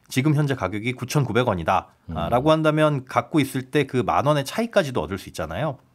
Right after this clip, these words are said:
Speaker 1: 만 원,
Speaker 2: 백 원, 백 원의
Speaker 1: 그쵸,
Speaker 2: 차이?
Speaker 1: 백 원의 차이?
Speaker 2: 예.
Speaker 1: 어, 백 원의 차익을 얻을 수도 있으니까 그걸 쭉 이 이티에프를 들고 있으면은, 어, 그 채권에 대한 매매 차익과 플러스 그간에 발생한 이자,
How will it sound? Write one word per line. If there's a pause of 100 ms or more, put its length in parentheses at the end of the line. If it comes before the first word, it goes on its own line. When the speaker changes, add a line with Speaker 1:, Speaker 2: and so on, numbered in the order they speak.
(640)
Speaker 1:
만
원,
Speaker 2:
백
원,
백
원의
Speaker 1:
그쵸,
Speaker 2:
차이?
Speaker 1:
백
원의
차이?
Speaker 2:
예.
Speaker 1:
어,
백
원의
차익을
얻을
수도
있으니까 (320)
그걸
쭉
이
이티에프를
들고
있으면은, (340)
어,
그
채권에
대한
매매
차익과
플러스
그간에
발생한
이자,